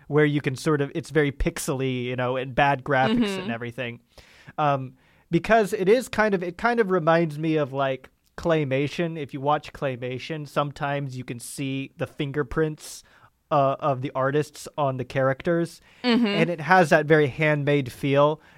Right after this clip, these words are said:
Speaker 1: It gives you the sense that you are watching something that is made. And so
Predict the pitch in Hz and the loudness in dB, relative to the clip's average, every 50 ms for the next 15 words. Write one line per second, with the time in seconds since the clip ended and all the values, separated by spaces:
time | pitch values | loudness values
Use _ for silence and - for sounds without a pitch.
0 | - - 165 131 123 131 151 170 170 151 147 139 160 185 175 165 139 143 - - | -8 -6 -6 -4 -2 4 4 4 6 4 2 -2 2 4 4 4 4 2 -2 0
1 | - 156 151 151 - - - 165 - - - 156 151 151 143 135 131 127 123 120 | -2 -2 -2 -2 -6 -6 -8 -8 -8 -6 -4 -2 0 0 2 2 2 2 2 0
2 | 120 117 _ _ - 131 127 139 143 143 - - 165 151 127 - - 147 135 - | 0 -4 _ _ -8 -2 2 2 2 2 0 -2 -6 -6 -4 -2 -2 -2 -2 -2
3 | - 143 131 127 127 123 117 120 110 110 117 117 123 127 131 143 151 156 151 _ | -6 -6 -4 -4 -4 -4 -4 -6 -8 -6 -6 -4 -2 -2 0 -2 -2 -4 -8 _
4 | _ _ _ _ _ - - 156 147 156 143 - - 175 160 151 147 143 131 | _ _ _ _ _ -8 -4 -2 -2 -2 0 4 6 8 8 8 6 4 2